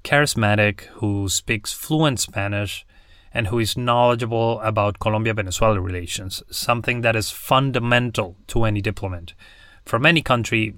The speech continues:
stationed in Colombia. What is more, uh, prior to Lan Hu being assigned to Bogota,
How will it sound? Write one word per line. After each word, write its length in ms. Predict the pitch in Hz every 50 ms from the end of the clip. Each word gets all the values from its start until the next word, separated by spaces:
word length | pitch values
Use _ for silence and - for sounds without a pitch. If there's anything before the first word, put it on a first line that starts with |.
| -
stationed 520 | - - - - - 110 104 - - 104 101
in 140 | 101 95 92
Colombia. 440 | - 104 101 98 90 87 85 - - _ _ - - - - - -
What 140 | - 113 101
is 120 | 104 - -
more, 440 | 139 151 160 147 139 143 156 - - _ - - _ -
uh, 180 | 120 110 107 107 104 -
prior 440 | - - 127 127 127 131 131 131 123
to 640 | - - 131 123 117 110 110 107 104 101 101 92 - - - - - - - - - - -
Lan 280 | - 117 117 127 139
Hu 180 | 131 - 135 123
being 320 | 113 123 120 120 117 113 110 -
assigned 720 | - 110 - - - 127 127 156 170 170 151 123 107 101 98
to 120 | - - 107
Bogota, 600 | 101 107 101 101 98 95 - 107 101 101 104